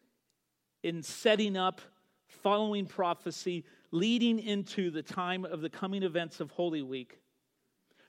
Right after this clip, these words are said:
knew that there were people in the crowd, that they may have looked from the outside like everybody else.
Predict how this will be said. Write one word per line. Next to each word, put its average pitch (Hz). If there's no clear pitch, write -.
knew 214
that 170
there 180
were 160
people 160
in 151
the 135
crowd, 131
that 170
they 202
may 208
have 170
looked 214
from 175
the 160
outside 160
like 147
everybody 175
else. 147